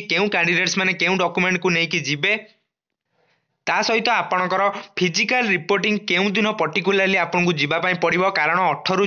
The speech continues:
ଚବିଶ ତାରିଖ ଭିତରେ ସେମିତି ପର୍ଟିକୁଲାର କୌଣସି ଡେଟ୍ ମେନସନ୍ ହେଇନି। So, କେଉଁ ଦିନ ଆପଣଙ୍କୁ ଯିବା ପାଇଁ ପଡ଼ିବ, ତା ସହିତ ଆପଣଙ୍କୁ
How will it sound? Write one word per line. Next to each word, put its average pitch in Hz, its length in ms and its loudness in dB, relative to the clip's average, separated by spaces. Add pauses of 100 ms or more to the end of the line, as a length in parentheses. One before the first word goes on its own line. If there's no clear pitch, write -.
ଚବିଶ 165 280 -2
ତାରିଖ 185 220 0
ଭିତରେ 185 320 0
ସେମିତି 165 320 -2
ପର୍ଟିକୁଲାର 180 520 0
କୌଣସି 170 320 0
ଡେଟ୍ 160 260 0
ମେନସନ୍ 165 340 -2
ହେଇନି। 180 240 0
So, 202 60 0 (140)
କେଉଁ 185 220 2
ଦିନ 202 100 0 (120)
ଆପଣଙ୍କୁ 175 340 0
ଯିବା 160 220 -2
ପାଇଁ 175 180 0
ପଡ଼ିବ, 170 180 2 (160)
ତା 165 160 2
ସହିତ 190 200 -2 (460)
ଆପଣଙ୍କୁ 202 300 0